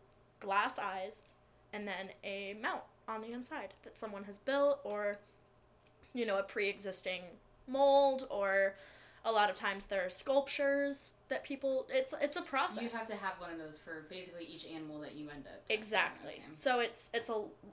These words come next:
Speaker 1: a lot less accessible for
Speaker 2: Mm-hmm.
Speaker 1: people to do large animal taxidermy. It takes a really long time, and tanning the hide is a big part of it.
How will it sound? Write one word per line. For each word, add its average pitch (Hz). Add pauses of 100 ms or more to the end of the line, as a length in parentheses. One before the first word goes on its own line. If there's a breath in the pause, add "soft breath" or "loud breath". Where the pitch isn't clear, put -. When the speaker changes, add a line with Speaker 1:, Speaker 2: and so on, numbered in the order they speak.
Speaker 1:
a 277
lot 277
less 202
accessible - (260)
for 233
Speaker 2:
Mm-hmm. -
Speaker 1:
people 214
to 208
do 208
large 202
animal 214
taxidermy. 220
It 208
takes 190
a 185
really 180
long 180
time, 330 (360)
and 247
tanning 311
the 311
hide 247
is 247
a 240
big 220
part 254
of 208
it. 135